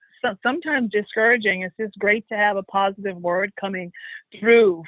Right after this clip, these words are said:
from women like you who are helping us be better and do better and live our best lives. So I love that. Thank you so much for having me. My name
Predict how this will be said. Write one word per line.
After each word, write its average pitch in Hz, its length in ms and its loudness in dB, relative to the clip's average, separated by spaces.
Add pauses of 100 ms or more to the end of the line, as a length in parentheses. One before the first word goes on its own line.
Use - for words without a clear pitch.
from 175 360 -2 (520)
women 233 240 2
like 202 280 2
you 220 300 -4
who 208 180 0
are 196 160 2
helping 196 400 -4
us 196 140 -6 (260)
be 202 180 -2
better 180 420 4
and 165 180 -4
do 208 160 0
better 165 320 2
and 165 140 -2
live 180 160 -2
our 165 160 2
best 175 260 -2
lives. 175 380 0
So 190 60 -2
I 196 80 0
love 208 260 4
that. 190 240 -2
Thank 226 240 0
you 214 120 -10
so 220 80 -6
much 208 240 -4
for 214 120 -2
having 190 340 0
me. 240 220 -8 (500)
My 220 160 -6
name 233 280 -6